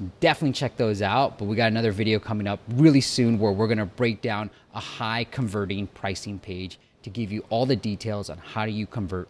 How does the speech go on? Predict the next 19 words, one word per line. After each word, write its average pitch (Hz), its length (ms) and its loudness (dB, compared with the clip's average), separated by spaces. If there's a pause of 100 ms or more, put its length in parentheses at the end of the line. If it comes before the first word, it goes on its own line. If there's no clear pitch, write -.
more 90 400 -12
users. 87 440 -14 (200)
So 123 120 -8
stay 110 200 -4
tuned 107 200 -6
for 107 80 -6
that. 87 180 -10 (260)
Number 247 200 2
two, 349 340 2 (420)
obviously, 190 600 -2 (200)
add 185 200 4
more 208 160 4
keywords. 208 680 2 (380)
Now, 180 300 0 (100)
how 185 200 4
do 208 60 4
you 226 80 2
think 220 360 0 (480)
beyond 175 720 6